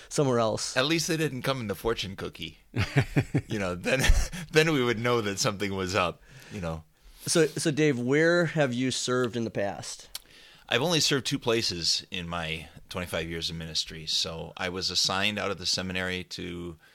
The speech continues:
Speaker 2: uh, an exploratory in, in Beaverton, Oregon, west side of Portland.
Speaker 1: Closer.
Speaker 2: And, uh, got to s-, start a church from scratch. That was, you know, an amazing thing. Um, I just tell, the highs are high and the lows are low.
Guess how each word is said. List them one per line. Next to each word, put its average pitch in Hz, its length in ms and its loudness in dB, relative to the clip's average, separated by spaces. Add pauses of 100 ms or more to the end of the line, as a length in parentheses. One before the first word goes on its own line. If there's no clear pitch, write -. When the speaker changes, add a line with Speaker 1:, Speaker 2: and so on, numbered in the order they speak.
(240)
Speaker 2:
uh, 76 380 -8
an - 60 -18
exploratory 131 960 -4
in, 87 480 -6
in 85 220 -8
Beaverton, 95 520 -6
Oregon, 104 440 -4
west 90 240 -4
side 92 240 -2
of 78 100 -12
Portland. 131 500 -6 (540)
Speaker 1:
Closer. - 220 -20 (320)
Speaker 2:
And, 87 260 2
uh, 82 340 0
got 95 180 0
to 92 80 -2
s-, - 260 -2
start - 340 0
a 87 80 -2
church - 260 -4
from 87 120 -6
scratch. 101 480 2
That 80 100 -6
was, 85 420 -4 (320)
you 98 160 -10
know, 80 120 -6 (160)
an 95 100 -4
amazing 87 440 -4
thing. 117 360 0 (880)
Um, 73 520 -4 (540)
I - 40 -10
just 82 160 -6
tell, 85 260 -4
the 80 140 -10
highs 90 280 0
are 95 100 0
high 98 180 2
and 95 140 -2
the 82 60 -2
lows 85 260 -2
are 80 100 -4
low. 80 320 -4